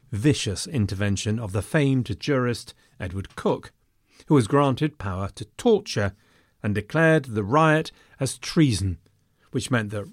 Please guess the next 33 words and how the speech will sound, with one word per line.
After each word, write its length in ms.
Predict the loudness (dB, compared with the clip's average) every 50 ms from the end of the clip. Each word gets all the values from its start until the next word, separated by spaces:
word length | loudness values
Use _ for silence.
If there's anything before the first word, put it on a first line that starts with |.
| -10 -2
Robert 340 | 0 0 0 0 -4 -2 0
Burton 400 | 2 2 2 2 2 2 2 2
and 220 | 2 0 -2 -4
Richard 280 | -6 -6 -6 -8 -6 -2
Bradshaw 500 | 0 0 0 0 0 0 2 2 2 0 -4 -12 -20 _ _
were 80 | -6 -6
hanged, 480 | -6 -4 -4 -2 0 0 0 -2 -4 -6 -12 _ _ _
drawn, 500 | -10 -4 -2 -2 0 0 -2 -4 -4 -6 -8 _ _ _ _ -6
and 180 | -6 -6 -6
quartered 560 | -8 -4 0 0 0 0 -2 -4 -10 -12 -12 -14 -20 _ _
when 140 | -6 -4 -2
they 80 | -2
would 180 | -2 -2 -4 -4
never 300 | -6 -8 -6 -6 -6 -6
normally 640 | -4 -4 -4 -6 -6 -6 -6 -8 -8 -8 -10 -12 -14 _ _ _
have 180 | -14 -14 -12 -8
been 360 | -6 -6 -6 -6 -6 -8 -10 -14 _ _ _ _ _ _
treated 400 | -12 -8 -8 -8 -8 -8 -10 -10
in 120 | -10 -10 -12
such 240 | -12 -14 -10 -6
a 60 | -4 2
way. 340 | 4 4 4 4 2 0 -4 _ _ _ _ _ _ _ _ _ _ _ _ _ _ _ _ _ _ _
Edward 320 | 0 0 0 -2 -6 -6
Coke, 300 | 0 2 2 2 2 -2 -10 _ _ _ _ _ _
as 140 | 2 4 4
members 320 | 4 4 2 2 0 -2
of 80 | -2 -2
the 100 | -2 -2
History 380 | 0 0 -2 -2 -2 -2 0 0
of 80 | 0
England 360 | 0 0 0 0 -2 -2 -2
will 200 | -4 -4 -4 -2
know, 300 | 0 2 2 4 2 0